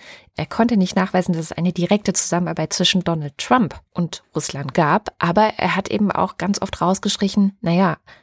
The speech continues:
wir sind auf Leute gestoßen, die uns angelogen haben, von vorne bis hinten angelogen." Also wir haben an vielen Stellen einfach auch dann hinterher eine andere Wahrheit erfahren. Das heißt, alle möglichen Menschen, die er so befragt hat, haben erst irgendwas behauptet, um dann doch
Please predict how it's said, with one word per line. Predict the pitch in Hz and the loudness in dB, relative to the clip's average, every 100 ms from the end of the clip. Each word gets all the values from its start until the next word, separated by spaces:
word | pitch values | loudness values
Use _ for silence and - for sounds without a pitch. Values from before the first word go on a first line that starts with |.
| - | -4
wir | - 185 | 2 2
sind | 190 190 | 4 2
auf | - - | 0 0
Leute | 185 196 208 | 2 2 -2
gestoßen, | - 208 190 202 | -4 -2 0 0
die | 160 | 0
uns | 156 - | -4 0
angelogen | 180 196 202 220 214 | 2 4 2 2 2
haben, | 214 226 294 _ _ _ _ _ | 0 0 -4 _ _ _ _ _
von | - 180 | -4 -2
vorne | 170 190 233 | 2 4 4
bis | 208 175 | 4 2
hinten | 185 185 | 0 0
angelogen." | 185 165 175 208 233 269 | -2 -2 2 2 2 -2
Also | - 165 | -4 -6
wir | 143 | -6
haben | 160 165 | -6 -6
an | - | -6
vielen | 170 196 202 | -2 2 2
Stellen | 196 170 | 2 -4
einfach | 170 170 - | -6 -8 -4
auch | - 170 - - _ _ | -4 -4 -8 -20 _ _
dann | 170 165 | 0 4
hinterher | 202 220 214 190 196 | 4 4 2 2 2
eine | 175 156 | 0 -2
andere | - 247 - 226 | 2 2 2 0
Wahrheit | 226 220 214 | 0 0 -2
erfahren. | 214 - 202 208 220 _ _ _ _ _ _ _ _ | -6 0 2 2 0 _ _ _ _ _ _ _ _
Das | 175 165 | -4 -4
heißt, | 165 - | -4 -2
alle | 175 | 0
möglichen | 180 175 175 180 | 2 0 0 0
Menschen, | 170 - | 0 0
die | 175 | 0
er | 165 | 0
so | 170 | 0
befragt | 165 - 165 - | -2 -4 -4 -4
hat, | 170 | -4
haben | 160 - - - _ - | -6 -8 -18 -20 _ 2
erst | 165 220 - - | 4 2 0 0
irgendwas | 196 196 180 - | 2 2 2 -2
behauptet, | 170 165 165 180 - | -4 -4 -4 -6 -6
um | 170 165 | -6 -2
dann | 165 180 208 | 2 4 4
doch | 180 170 | 4 -2